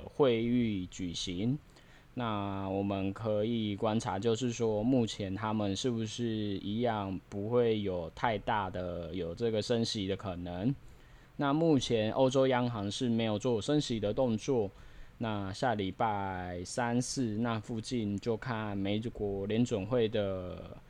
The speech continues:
部分。好，那今天的分享先到这边，祝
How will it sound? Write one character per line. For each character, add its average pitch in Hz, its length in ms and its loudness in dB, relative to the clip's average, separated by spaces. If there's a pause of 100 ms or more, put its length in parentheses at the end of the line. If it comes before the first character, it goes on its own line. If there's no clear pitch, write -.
(480)
部 147 120 2
分。 165 240 4 (1040)
好， 120 320 0 (360)
那 107 340 -2
今 123 220 0
天 131 240 4
的 110 400 2
分 127 280 0
享 98 400 -4
先 117 160 -4
到 113 160 2
这 120 140 2
边， 110 400 2
祝 120 240 -2